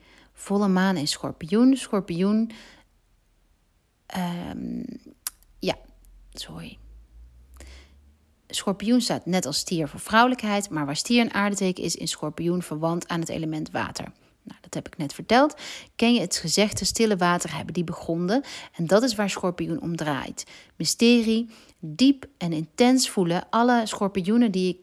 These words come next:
ken, die voelen ook echt intens. En, ehm, dat, dat heeft een reden. Want een schorpioen kan ook als geen ander z-, verzorgend zijn.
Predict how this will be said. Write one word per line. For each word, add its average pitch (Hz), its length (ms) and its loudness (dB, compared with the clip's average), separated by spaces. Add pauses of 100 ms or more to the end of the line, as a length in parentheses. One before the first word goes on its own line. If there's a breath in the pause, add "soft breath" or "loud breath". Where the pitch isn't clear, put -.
(140)
ken, 247 340 4
die 190 160 2
voelen 226 420 2
ook 156 200 -4
echt 196 240 -4
intens. 185 800 0 (680 loud breath)
En, 190 340 0
ehm, 170 960 -2 (580)
dat, 196 320 -2
dat 220 140 2
heeft 226 240 2
een 190 120 2
reden. 170 560 2
Want 180 240 -2 (400 loud breath)
een 196 100 -2
schorpioen 220 560 4
kan 233 200 2
ook 196 360 4
als 190 200 2
geen 180 340 0
ander 247 640 6 (960 loud breath)
z-, 170 240 -2
verzorgend 185 800 4
zijn. 139 460 -4